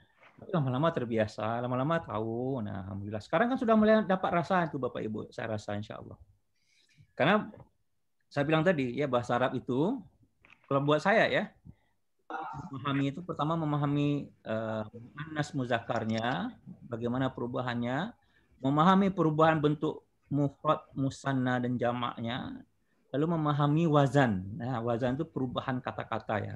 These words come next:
atau perubahan kalimah. Ya, dari, dari, eh, domir yang berbeda-beda, ya. Nah, insya Allah kalau kita paham itu, maksud itu insya Allah gampang. Yang lain itu ngikutin tuh sebenarnya. Ada aturan-aturan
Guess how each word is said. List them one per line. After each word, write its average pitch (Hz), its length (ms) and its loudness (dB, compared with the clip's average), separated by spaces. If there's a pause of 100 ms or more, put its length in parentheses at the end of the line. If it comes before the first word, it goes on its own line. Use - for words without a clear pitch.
atau 113 80 -8
perubahan 113 400 -6
kalimah. 110 400 -2 (1300)
Ya, 123 160 -14 (400)
dari, 110 880 0
dari, 131 960 2
eh, 117 400 -6
domir 151 400 6
yang 151 160 8
berbeda-beda, 117 1200 2 (160)
ya. 143 400 -6 (160)
Nah, 175 320 0
insya 180 160 -2
Allah 202 320 -2 (440)
kalau 151 160 -8
kita 208 240 0
paham 160 320 4
itu, 147 240 2
maksud 143 320 0
itu 180 80 2 (160)
insya 147 160 -4
Allah 156 160 -2
gampang. 123 480 0
Yang 156 80 4
lain 190 80 4
itu 240 80 2
ngikutin 202 480 2
tuh 151 80 -6
sebenarnya. 113 400 -6 (400)
Ada 139 240 0
aturan-aturan 123 480 -4